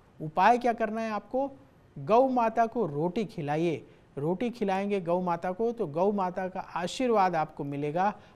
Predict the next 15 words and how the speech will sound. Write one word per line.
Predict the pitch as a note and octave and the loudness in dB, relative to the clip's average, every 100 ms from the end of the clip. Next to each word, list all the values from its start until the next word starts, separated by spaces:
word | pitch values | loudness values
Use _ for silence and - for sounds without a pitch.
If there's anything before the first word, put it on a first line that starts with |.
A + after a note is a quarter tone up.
| - | -16
और | C#3 C#3+ | -8 -6
आप | C#3+ | -6
सब | - G#3+ G3 | -2 -2 0
जानते | F3+ F3 F3+ | -2 -2 -4
हैं, | F3 E3+ D#3+ C#3+ C3+ B2 | -6 -4 -6 -8 -10 -4
गाय | D3 D#3 E3+ | 0 4 4
में | E3 F3+ D#3 | 2 -2 -4
बहुत | C3+ - D#3+ | -6 -4 -4
सारे | - D3 D3 | -4 -4 -4
देवी | C3+ D3 D#3+ | -4 -4 -4
देवताओं | D3+ D3 C#3+ C#3+ D3 | -4 -4 -4 -6 -6
का | C#3 C3+ | -6 -8
वास | A#2+ C3+ E3 E3+ | -4 0 2 0
होता | D#3 D3 - D3+ | -4 -6 -4 -4
है, | D#3 D3 | -2 -4